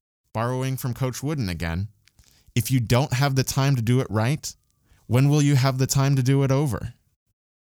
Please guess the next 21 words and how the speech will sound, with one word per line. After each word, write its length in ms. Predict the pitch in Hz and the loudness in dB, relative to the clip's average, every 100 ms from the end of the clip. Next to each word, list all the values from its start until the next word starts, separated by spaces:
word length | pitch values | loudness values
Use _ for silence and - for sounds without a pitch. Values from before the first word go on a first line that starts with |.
| _ _ | _ _
Now 160 | - 120 | 0 2
that 100 | 135 | 4
I've 180 | 127 127 | 2 2
matured, 580 | 113 - 156 147 113 120 _ - - - | 0 0 -2 0 -2 -6 _ -20 -20 -2
I 40 | 131 | 2
recognize 580 | 135 160 170 160 165 147 | 2 2 0 0 0 0
that 120 | 139 | 0
it's 220 | 120 - | 2 4
not 300 | 117 131 139 | 4 4 2
all 180 | 110 101 | 2 2
about 260 | 92 90 | 0 -2
winning. 460 | 85 104 95 82 - _ _ _ _ _ _ - - - - | 0 0 0 -2 -6 _ _ _ _ _ _ -20 -20 -14 0
Winning 340 | 113 135 151 | 4 4 4
is 120 | 139 | 2
the 100 | 127 | 2
result 500 | 113 104 113 135 - | 0 2 2 0 -2
of 160 | 101 90 | -4 0
being 320 | 107 123 139 | 0 2 2
on 200 | 117 127 | 0 0
the 80 | 123 | 0
team 500 | - 147 135 90 | 0 0 0 0